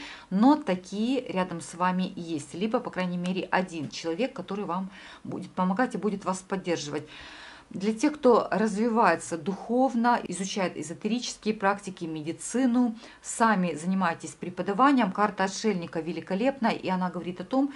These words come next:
что несмотря на то, что вы сейчас имеете какие-то затруднения, вы сами ещё кому-то можете помогать и творить добро. Это накопление опыта, это ваша внутренняя мудрость, которая помогает вам справиться с многими проблемами.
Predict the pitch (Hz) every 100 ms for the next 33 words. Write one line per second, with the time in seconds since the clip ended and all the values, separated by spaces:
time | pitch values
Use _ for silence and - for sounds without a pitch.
0 | - - - 190 190 185 190 175 185 202
1 | 190 190 180 208 180 - - 175 - 175
2 | 170 151 156 143 - 170 151 160 175 180
3 | 233 220 170 151 175 - 190 240 262 214
4 | 180 - 165 - 151 185 220 240 226 -
5 | - 170 185 220 208 - 165 165 220 247
6 | - 208 220 - 165 160 190 - 160 175
7 | 180 165 - - - 180 165 - 185 180
8 | 175 143 143 147 214 247 262 254 247 233
9 | - - 175 185 185 175 - 170 170 160
10 | 156 165 185 247 269 - 180 196 233 -
11 | 170 165 165 214 226 165 - - 175 190
12 | 214 220 196 - 170 160 160 165 165 170
13 | 175 160 110 -